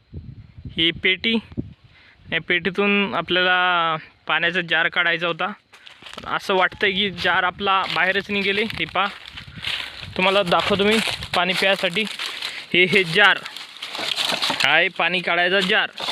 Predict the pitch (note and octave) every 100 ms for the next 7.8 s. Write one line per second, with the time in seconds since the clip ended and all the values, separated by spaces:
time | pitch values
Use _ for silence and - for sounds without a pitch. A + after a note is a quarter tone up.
0 | - - - - - - - D#3+ F#3+ G3+
1 | F#3+ A3 - G3 A3 A3+ A3 B3 - -
2 | - - - - - - - A#3 A#3+ A#3+
3 | B3+ C4 C4+ A#3+ B3 B3 B3+ C4 B3+ A#3
4 | C4+ - A3+ A#3 A#3+ A3+ A3+ A#3 G#3 B3+
5 | - - - F#3+ G3+ F3+ G#3+ F#3 C#3 C#3+
6 | - F#3+ F3 G3 G#3+ A#3 A#3+ B3 A#3+ A#3+
7 | A3+ A#3 - A#3 A3+ A#3 G#3+